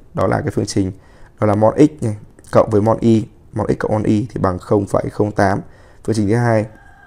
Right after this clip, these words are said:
thì đó là K trừ một, tức là hai trừ một thì là bằng một, một nhân mol X cộng với anh Y. Anh Y có K bằng bốn, bốn trừ đi một là ba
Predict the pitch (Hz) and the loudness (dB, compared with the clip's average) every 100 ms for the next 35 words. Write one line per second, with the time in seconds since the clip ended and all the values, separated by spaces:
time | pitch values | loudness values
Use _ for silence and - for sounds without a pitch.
0 | - 101 101 110 104 - - 117 110 101 | -6 0 2 2 0 0 2 4 2 0
1 | 95 92 - 110 110 110 - 98 95 95 | 0 -2 -2 -4 -2 -2 -2 -2 -2 -4
2 | - - - 95 95 95 92 - - - | -14 -12 -4 -2 0 2 0 -2 -18 -20
3 | - 107 104 98 117 104 107 135 - - | -8 0 0 0 -2 0 2 0 -4 -20
4 | - - - - 104 104 107 - 107 120 | -20 -20 -4 0 2 2 2 0 0 2
5 | 113 110 - - - - _ _ _ - | 2 0 -10 -20 -20 -20 _ _ _ -10
6 | 120 113 107 110 117 104 104 101 104 107 | -2 2 2 2 2 2 2 2 2 0
7 | - 104 107 107 107 - - - 110 104 | 0 0 0 -2 -6 -20 -20 -8 -2 0
8 | 98 - 95 107 107 | 0 -4 2 4 2